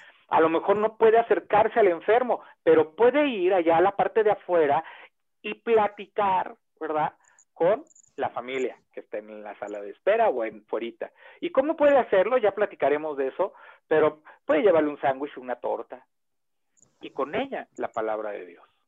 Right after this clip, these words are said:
Y acercársele y orar con ellos. O sea, es, son, es buscar las maneras, buscar las formas de hacerlo. No está perdido el asunto de predicar el evangelio, porque no,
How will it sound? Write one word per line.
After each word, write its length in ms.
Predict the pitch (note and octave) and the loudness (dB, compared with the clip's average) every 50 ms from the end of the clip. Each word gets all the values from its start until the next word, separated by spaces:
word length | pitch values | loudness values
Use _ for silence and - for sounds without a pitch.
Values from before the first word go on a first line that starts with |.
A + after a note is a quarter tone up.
| _ _ _ _ _ _ _ _ _ _ _ _ _ _ _ _ _ _ _ _ - | _ _ _ _ _ _ _ _ _ _ _ _ _ _ _ _ _ _ _ _ -6
Y 80 | F3 G3 | -4 -4
acercársele 800 | F#3 - G#3+ G3+ - - B3+ D#4 E4+ - - D4 C#4 B3 A#3 | -2 -2 -4 -4 -2 -4 -4 -4 -4 -6 -10 -12 -8 -8 -6
y 100 | A3 G3 | -4 -4
orar 320 | F#3+ F#3+ G3 G#3 A3+ A#3+ - | -2 0 0 0 -2 -4 -6
con 200 | - A#3 A3 A3 | -8 -8 -8 -8
ellos. 280 | - C#4 - - - _ _ _ _ _ _ _ _ _ _ _ _ _ _ _ _ _ _ _ _ _ _ _ _ | -16 -16 -16 -16 -18 _ _ _ _ _ _ _ _ _ _ _ _ _ _ _ _ _ _ _ _ _ _ _ _
O 20 | |
sea, 160 | - F#3 E3+ | 0 2 2
es, 480 | E3 E3 E3 - - - - D3 D3+ D3+ - - _ | 2 0 -2 -8 -12 -6 -4 -4 -4 -6 -8 -16 _
son, 260 | - F3 F3 F3+ F3 - | 0 0 0 0 -2 -6
es 160 | - F3 E3+ | -6 -6 -6
buscar 440 | F#3 G#3 G#3 - - F#3+ F3+ F#3 F#3 G3 | -6 -12 -12 -6 -2 0 2 2 2 2
las 140 | F#3+ E3+ | 0 0
maneras, 520 | E3 D#3+ D3 D3+ E3+ F#3 F#3+ F#3+ F#3 F#3 E3+ | 0 -4 -4 -4 -4 -4 0 0 0 0 0
buscar 520 | C#3+ C3+ - - - E3+ E3 D#3+ E3 E3 - - - - - - | -4 -14 -14 -6 -2 2 2 2 2 0 -4 -10 -20 -20 -12 -4
las 200 | D3 C#3 B2+ - | -4 -4 -4 -4
formas 380 | - D#3 D3+ D3 D3+ D3+ D3+ C3+ | -2 -2 -2 -2 -2 -6 -8 -4
de 100 | C#3+ C3 | -6 -6
hacerlo. 520 | - - - C#3 C#3 C3 B2 A2 G2+ F#2+ _ _ _ _ _ _ _ _ - | -6 -4 -2 -2 -2 -2 -4 -6 -12 -16 _ _ _ _ _ _ _ _ -8
No 280 | D3+ E3+ F#3+ G#3 A3 | -2 0 2 2 2
está 380 | A3+ G#3+ - - G3 F3+ F3+ - - | 0 -2 -4 -2 0 0 0 2 2
perdido 420 | F#3 E3+ D#3+ E3 E3+ E3+ E3+ F3+ | 0 2 2 2 0 0 2 2
el 100 | E3 D#3+ | 0 0
asunto 500 | C#3+ - - D3+ D3+ D#3 D3 - E3 D#3 | -2 -4 -8 -16 -16 -16 -8 -4 -4 -2
de 100 | D3 C#3 | -2 -4
predicar 440 | C#3+ - B2 A#2 A#2 - C3 C3+ C#3 | -6 -8 -14 -14 -10 -8 -6 -4 -4
el 120 | D3 C#3+ | -4 -4
evangelio, 600 | C3 B2 A#2 A2 - - C#3 C#3 B2 B2 B2 B2 - - - - _ _ | -4 -6 -8 -12 -6 -4 -4 -4 -2 -4 -6 -6 -10 -18 -20 -20 _ _
porque 280 | - D3 C3+ - D3+ C#3+ | -8 -8 -4 -4 -6 -6
no, 300 | D3 D3+ D#3 D#3+ D#3 | -4 -6 -8 -8 -8